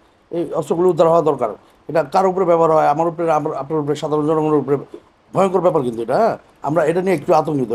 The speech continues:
এই অস্ত্রগুলি, অনেক অস্ত্র নাকি হয়েছে। এই, এই ঘটনার পর যখন থানার পুলিশগুলি, আমাদের থা-, লোকাল থানার অফিসাররা আসলো, আমি গিয়ে কথা বলছিলাম, বলার পরে আমি একটা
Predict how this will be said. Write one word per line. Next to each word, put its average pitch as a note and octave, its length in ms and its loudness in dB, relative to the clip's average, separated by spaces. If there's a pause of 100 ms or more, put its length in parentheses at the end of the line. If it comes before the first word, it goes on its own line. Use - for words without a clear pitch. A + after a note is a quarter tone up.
এই C#3+ 120 0
অস্ত্রগুলি, C#3 300 -4 (120)
অনেক D#3 120 -2 (220)
অস্ত্র D3+ 140 -6 (100)
নাকি D3 180 -2
হয়েছে। D3 200 -2 (680)
এই, C#3 200 2 (1120)
এই C#3 120 0
ঘটনার F#3+ 260 4
পর G3 160 6
যখন F#3 200 4
থানার G3+ 260 4 (120)
পুলিশগুলি, G3 420 2 (240)
আমাদের E3 220 2 (260)
থা-, D3 200 -6
লোকাল F3 220 2
থানার G3 200 2 (400)
অফিসাররা F3 400 2
আসলো, E3 240 -2
আমি E3 120 0 (140)
গিয়ে E3+ 200 2
কথা D#3+ 180 0
বলছিলাম, E3 280 0 (480)
বলার F3+ 260 2
পরে F3+ 180 2
আমি F3 140 -4
একটা G3+ 160 2